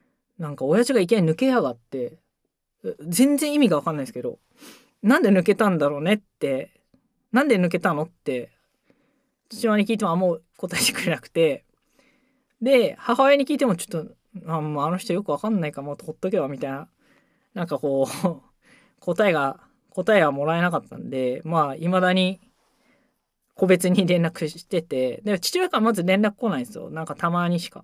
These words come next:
なんか、たまには飲みましょうみたいな連絡が半年に一回ぐらいし-、来て、だから、去年の、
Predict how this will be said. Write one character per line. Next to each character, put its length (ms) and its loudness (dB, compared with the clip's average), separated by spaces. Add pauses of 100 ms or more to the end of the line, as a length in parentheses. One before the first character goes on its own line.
(140)
な 100 -10
ん 40 -12
か、 180 -16 (1500)
た 120 -4
ま 100 4
に 140 6
は 80 2
飲 100 -2
み 140 2
ま 100 2
し 100 -2
ょ 100 4
う 40 0
み 100 -6
た 120 -10
い 80 -6
な 120 -8
連 200 -6
絡 220 -6
が 280 -2 (360)
半 220 -4
年 200 -4
に 80 -2
一 80 -12
回 160 0
ぐ 60 2
ら 40 2
い 60 -2
し-、 120 -20 (200)
来 60 -20
て、 220 -8
だ 120 -6
か 100 -4
ら、 200 -8 (960)
去 140 2
年 380 2 (100)
の、 320 2